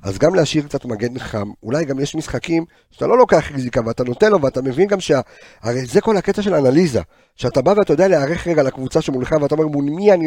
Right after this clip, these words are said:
מול מי אני עולה?" עכשיו, אם יש לי מכבי תל אביב, או בית"ר ירושלים, או הפועל באר שבע, שאני יודע שיש משחקים שאני צריך רגע ל-, להיות רגוע בהגנה, הכל בסדר, אז יש לך את רז מאיר כבנקר. אבל משחק כזה, אני חושב שמבוקה כן יכול להועיל, אה,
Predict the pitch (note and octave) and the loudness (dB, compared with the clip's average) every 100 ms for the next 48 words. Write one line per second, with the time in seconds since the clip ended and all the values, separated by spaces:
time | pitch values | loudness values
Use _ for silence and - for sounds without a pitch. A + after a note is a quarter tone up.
0 | D3+ B2+ A#2 C#3 D#3 F3 D3+ B2+ A#2+ E3 | -2 -4 -10 -6 -2 -2 0 0 -2 -6
1 | - G#3 B3 A#3 A3+ F3+ F#3 F#3 E3+ D3+ | -6 -6 -2 -2 0 0 0 2 0 2
2 | F3 E3 - - - C3+ C3+ E3+ E3 E3+ | 2 0 -6 -20 -6 -4 2 4 4 4
3 | E3 D3 D#3 F3 D3+ D3 F3 D#3+ C3 D3 | 2 2 2 2 2 2 0 0 -2 -2
4 | - - C#3+ D3 D#3+ D3+ - D3+ E3+ - | -4 -6 -10 -8 -4 -4 0 0 0 -8
5 | _ _ _ _ - D#3 G3+ D3+ - C3 | _ _ _ _ 0 2 2 0 -4 -10
6 | C3 B2+ D#3 E3 C3 C3 E3+ C3+ B2 G#2+ | -8 0 0 2 0 4 4 4 0 0
7 | A2+ A#2 F#2 E3 F#3 E3+ - G#2+ A#2 E3 | -2 -2 -2 0 0 0 -2 -2 0 -2
8 | - _ _ _ - - _ _ - E3 | -4 _ _ _ -20 -20 _ _ -10 -6
9 | E3+ E3 D#3 C#3 D3 D#3 D3 _ - A#2 | -4 -2 -4 -4 -4 -4 -8 _ -8 0
10 | B2 B2 - D#2+ - _ _ _ _ _ | 0 0 -8 -14 -16 _ _ _ _ _
11 | F#2+ G#2+ A2+ F#3+ G3+ F#3+ F#3 E3+ - D3+ | -10 -10 -4 -2 0 0 -2 -4 -6 -4
12 | B2+ E3+ D#3 D#3 F3+ - C#3+ A#2+ G#2+ F#2+ | -2 -2 -2 -2 -2 2 2 4 0 -2
13 | B2 - _ _ _ _ F#2+ G#2 | -6 -12 _ _ _ _ 0 0